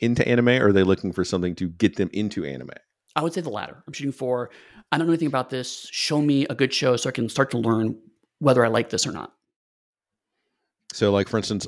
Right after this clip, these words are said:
Speaker 1: while I love all the Robotech stuff, it would not be Robotech.
Speaker 2: Mm-hmm.
Speaker 1: Because unless it was, we're kids in the schoolyard, like,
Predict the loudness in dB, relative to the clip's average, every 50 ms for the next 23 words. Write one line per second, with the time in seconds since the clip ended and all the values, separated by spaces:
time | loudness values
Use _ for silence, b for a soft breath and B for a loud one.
0 | -4 0 2 4 4 4 4 4 4 2 4 4 4 4 2 0 -4 -12 -4 2
1 | 4 4 4 6 4 4 4 4 2 2 0 0 0 -2 0 2 4 4 4 4
2 | 4 2 0 2 2 2 2 0 -2 -4 -6 -6 -8 _ -20 _ _ -20 -20 _
3 | _ _ _ 2 2 4 4 4 4 4 2 -2 -4 B B B B B B B
4 | B B B B B B B B _ -2 0 0 2 2 2 0 0 -2 -4 0
5 | 2 2 4 4 2 0 -2 -4 0 4 6 6 6 6 6 4 6 6 6 6
6 | 4 2 0 2 4 6 6 8 8 6 6 6 4 2 2 0 0 0